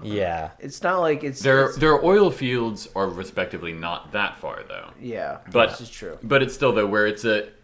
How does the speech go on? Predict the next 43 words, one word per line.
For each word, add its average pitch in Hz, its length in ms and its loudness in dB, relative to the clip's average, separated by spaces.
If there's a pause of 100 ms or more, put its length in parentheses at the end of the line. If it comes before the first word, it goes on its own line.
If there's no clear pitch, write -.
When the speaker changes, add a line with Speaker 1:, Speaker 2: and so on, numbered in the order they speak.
(140)
Speaker 3:
it's 113 160 -4
a 131 60 2
different 143 400 -4
thing 113 360 -6
to 110 160 -6
then 87 400 -8 (440)
try 101 220 2
to 92 80 -2
conquer 98 420 -4
the 80 460 -8
majority 95 640 -6
of 82 80 -10
the 98 140 -10
oil 87 220 -6
producing 76 580 -16 (120)
states - 560 -12 (160)
in 87 120 -12
one 82 200 -8
go, 73 200 -8
Speaker 1:
Yeah. - 160 -4
Speaker 3:
meaning 76 220 -10
Saudi 71 240 -10
Arabia. 64 300 -18 (120)
Speaker 1:
And 127 100 -2
Saddam, 139 440 0
and 123 180 -4
the, 117 180 -2
the 120 140 2
other 123 240 0
reason 104 360 -6
that - 100 -10
you 92 100 -10
would 90 140 -12
say 92 240 -4
is 64 120 -12
for, - 240 -10
oh, 92 160 -4
he 98 160 -14
wanted 92 260 -12
to 92 80 -14
be 90 120 -12
the 90 120 -10
lead, 87 400 -12